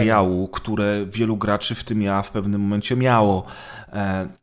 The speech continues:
no ale właśnie o tej eksploracji, o której ty wspomniałeś, to, to, to chciałem powiedzieć, że tak, po pierwsze, to jest chyba najładniejsza gra,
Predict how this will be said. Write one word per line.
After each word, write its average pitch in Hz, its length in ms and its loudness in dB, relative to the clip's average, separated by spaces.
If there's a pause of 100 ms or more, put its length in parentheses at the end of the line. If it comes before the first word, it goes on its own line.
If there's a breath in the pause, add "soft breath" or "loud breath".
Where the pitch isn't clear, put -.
(100)
no 123 180 2
ale 135 200 4
właśnie 127 380 0
o 110 120 -6
tej 110 140 -2
eksploracji, 131 560 0
o 104 40 0
której 95 240 -2
ty 92 100 -10
wspomniałeś, 85 600 -8
to, 98 140 -14
to, - 240 -10
to - 120 -14
chciałem 131 300 0
powiedzieć, 107 320 -2
że 104 80 0
tak, - 220 -12
po - 100 -6
pierwsze, - 480 -2 (420 loud breath)
to 107 100 -4
jest 107 140 0
chyba 104 280 0
najładniejsza 139 720 2
gra, 87 420 -2